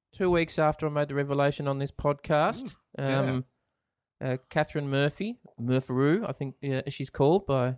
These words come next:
Speaker 1: affectionately, by Malcolm Turnbull, um, of The Guardian, The Guardian in Australia,
Speaker 2: Mm.
Speaker 1: um, picked the story up yesterday and gave it a, a good old run. And incidentally, I know, um, confirmed it to be true. And, um, subsequently, I,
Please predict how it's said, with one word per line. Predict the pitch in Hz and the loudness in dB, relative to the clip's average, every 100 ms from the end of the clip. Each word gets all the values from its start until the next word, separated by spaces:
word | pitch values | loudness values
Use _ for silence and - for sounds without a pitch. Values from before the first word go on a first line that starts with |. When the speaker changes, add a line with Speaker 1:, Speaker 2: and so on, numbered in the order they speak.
| - | -8
Speaker 1:
affectionately, | - 135 - 139 | -6 -6 -6 -4
by | 135 | -2
Malcolm | 131 131 131 131 | 0 0 -2 -2
Turnbull, | 139 135 170 208 - _ _ | 0 2 0 -4 -14 _ _
um, | 135 135 135 131 123 _ - | -2 0 0 -2 -10 _ -12
of | - 127 | -10 -10
The | |
Guardian, | 123 135 135 135 135 170 208 | -4 0 2 0 -2 -6 -8
The | 131 | -4
Guardian | 123 123 120 113 | 0 0 0 -2
in | - | -6
Australia, | - - 139 139 110 165 - | -10 -2 0 2 0 -2 -2
Speaker 2:
Mm. | 135 180 143 - | -2 0 -2 -2
Speaker 1:
um, | 123 123 131 123 _ | 2 2 2 -2 _
picked | 160 - | -6 -4
the | 139 | -8
story | - 143 139 143 | 0 2 4 2
up | - _ _ _ | -2 _ _ _
yesterday | 143 - 185 151 110 | -4 -4 -4 -2 0
and | 113 | 0
gave | 131 131 | 0 2
it | |
a, | 131 131 - _ _ _ | 0 0 -4 _ _ _
a | 127 | -4
good | 131 160 | 0 0
old | 151 147 | 2 2
run. | 143 202 | 2 2
And | 139 123 117 | 2 -2 -6
incidentally, | - 156 - 135 113 104 104 - | -6 -6 0 0 0 -2 -2 -2
I | 101 | -2
know, | 104 117 - | 2 0 -2
um, | - 117 113 113 - _ _ | -2 0 0 -4 -10 _ _
confirmed | 120 - 117 113 107 - | -4 0 0 0 -4 -12
it | - | -12
to | - | -8
be | 104 | -8
true. | - - 147 208 208 | -8 0 2 2 2
And, | 120 117 | 0 2
um, | 117 113 113 _ _ _ _ | 2 2 -2 _ _ _ _
subsequently, | - 120 120 113 - 110 107 | -4 -4 -2 -8 -4 -4 0
I, | 107 | 0